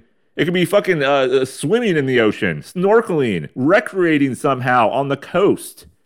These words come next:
There's people who live forty-five, uh, forty-five minutes to an hour. They don't go to the ocean. It's only an hour away. That's not far.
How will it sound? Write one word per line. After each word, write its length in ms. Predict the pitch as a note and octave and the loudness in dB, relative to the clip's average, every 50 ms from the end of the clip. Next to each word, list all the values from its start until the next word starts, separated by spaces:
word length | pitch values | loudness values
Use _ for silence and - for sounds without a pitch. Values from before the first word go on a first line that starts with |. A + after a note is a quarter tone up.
| _ _ _ _ _ _ _ _ _ _ _ - - - - | _ _ _ _ _ _ _ _ _ _ _ -20 -18 -2 2
There's 160 | F3 E3+ E3+ | 2 2 4
people 240 | - G#3+ G3+ G3 F#3+ | 2 0 2 4 4
who 220 | G3+ G3 F3+ E3 | 4 4 4 4
live 260 | F#3 G#3 G#3+ G3+ - | 6 6 6 4 2
forty-five, 640 | - G3 G3 F#3 F3+ E3+ - F3 F3 F3 F3 - - | 2 2 2 2 2 2 2 2 2 2 0 -6 -8
uh, 340 | C3 - - C#3+ G#2 F#2 - | -4 -2 0 0 0 -2 -4
forty-five 280 | - F#3 F#3+ - G3+ F3+ | -4 -2 0 0 0 0
minutes 200 | F3+ F3+ F3 - | 0 -2 -2 0
to 100 | F#3 F3 | 0 0
an 80 | E3+ | 2
hour. 260 | D3 F3 F#3+ F3+ E3+ C3+ | 2 2 4 4 4 2
They 180 | A2 F3+ G#3+ | 2 2 2
don't 200 | B3 C4 A#3 - | 2 2 0 0
go 160 | - A3+ A#3+ | 2 2 2
to 60 | B3 A3 | 0 0
the 180 | G#3+ F#3 E3+ | 0 2 4
ocean. 400 | E3 D3+ C#3 - - G3 F3 E3+ - | 4 4 2 2 0 -2 -2 -2 -4
It's 100 | F3 - | -2 0
only 200 | C#4+ C4 A#3 F3 | 2 2 2 2
an 100 | C#3 - | 0 0
hour 320 | A#2 A#2+ B2+ C3 C3+ C3 | -2 0 2 2 4 4
away. 400 | B2 A2+ A2 A2+ A#2+ B2+ D#3+ A3 | 4 4 2 2 2 2 2 2
That's 240 | A3 G3+ A3 B3 B3 C4 | 2 2 0 0 0 0
not 280 | A#3+ G3 C#3 - - | 0 0 0 0 0
far. 420 | C#3+ C3+ C3+ C#3+ F3 G#3 C4 - | 0 2 4 4 4 2 0 -2